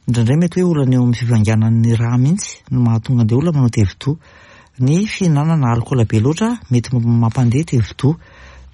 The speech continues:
De ny fihinanana fanafody manala maina ny taina sy ny zava-mahadomelina le niresahako tamin'ny heriny a, de mety mampandeha tevi-do ihany koa, somary mey kely ihany a, ny doina ambonina mazava loatra vao doina ny orona,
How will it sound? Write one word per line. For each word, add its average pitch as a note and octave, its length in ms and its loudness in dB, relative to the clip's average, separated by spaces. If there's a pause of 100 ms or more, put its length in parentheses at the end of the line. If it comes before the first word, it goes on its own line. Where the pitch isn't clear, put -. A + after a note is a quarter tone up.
(140)
De E3+ 200 0
ny G3 140 0
fihinanana A3 760 0 (720)
fanafody D3 460 -4
manala A#2 340 0
maina B2 300 2
ny C3 80 -2
taina A#3 400 -2 (1300)
sy A3+ 460 -6 (180)
ny E3+ 220 0 (180)
zava-mahadomelina A#2 960 0
le B2+ 160 0
niresahako A2 480 -4
tamin'ny C#3 400 0
heriny A#3 300 -2
a, - 20 -6 (160)
de - 160 -4
mety A2+ 220 -2
mampandeha C3+ 400 0
tevi-do A#2 340 -2
ihany A#2+ 320 0
koa, G#3 80 -6
somary E3 400 -2
mey C3+ 240 -2
kely C#3+ 240 -4
ihany G3+ 320 0
a, A#3 160 0 (400)
ny A#2+ 160 2
doina B2 240 0
ambonina C3+ 400 0
mazava A#2 240 0
loatra C#3+ 240 -4
vao A#2 80 -2
doina C3+ 240 0
ny D3+ 160 2
orona, F3+ 380 0